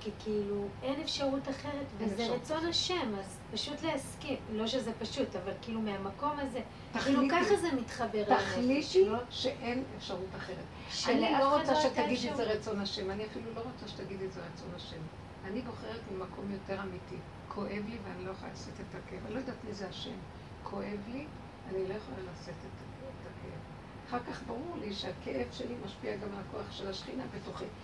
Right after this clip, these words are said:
Speaker 2: שאם לי כואב, גם לה כואב. "כי בכל צרתם לא צר". זה כבר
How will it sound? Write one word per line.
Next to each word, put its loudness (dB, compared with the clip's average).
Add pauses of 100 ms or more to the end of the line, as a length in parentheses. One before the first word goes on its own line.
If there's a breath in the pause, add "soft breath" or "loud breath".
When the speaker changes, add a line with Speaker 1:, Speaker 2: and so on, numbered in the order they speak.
(160 loud breath)
Speaker 2:
שאם 0
לי -2
כואב, 2 (100)
גם -2
לה 4
כואב. -2 (640)
"כי -2
בכל 0
צרתם 0
לא 2
צר". 0 (200)
זה 4
כבר -2